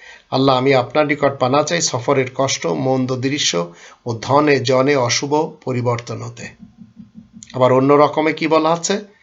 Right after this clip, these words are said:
তিরমিজি, ইবনু মাজাহ এবং আবু, আবু দাউদে অন্যভাবে বলা হয়েছে।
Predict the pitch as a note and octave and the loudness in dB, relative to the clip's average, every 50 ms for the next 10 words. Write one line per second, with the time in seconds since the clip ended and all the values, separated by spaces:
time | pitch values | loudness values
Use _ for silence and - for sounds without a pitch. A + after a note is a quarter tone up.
0 | _ _ _ _ _ _ _ _ _ _ _ - C3+ C3+ C#3 C#3 C3+ B2+ B2+ C#3+ | _ _ _ _ _ _ _ _ _ _ _ 0 2 4 4 4 2 2 2 0
1 | C3 B2+ C3 C3 - _ _ _ _ _ _ B2+ B2+ B2+ C3+ C#3 C3+ C3 C3 B2+ | 0 -2 -4 -8 -14 _ _ _ _ _ _ -8 -4 2 4 4 4 6 4 4
2 | C3 B2+ D#3 D#3 C#3 C#3+ C3+ C3 A#2+ A#2 A#2 A#2 A#2 A#2 - - B2 B2 B2 A#2+ | 2 2 0 2 2 2 2 2 2 0 -2 -4 -6 -6 -2 0 0 0 0 0
3 | A#2+ B2+ C3 C#3+ D3 E3+ F#3+ - - - _ _ _ - C3+ C#3+ E3 E3+ D#3+ C3+ | 0 2 2 2 2 0 -4 -8 -10 -14 _ _ _ -4 -2 -2 0 0 0 0
4 | B2+ A#2+ C3 A#2+ G#2 G#2+ G#2 A2 A2 A#2+ A#2+ - - - - | -2 -2 -4 -4 -4 -6 -6 -6 -8 -10 -12 -12 -12 -12 -14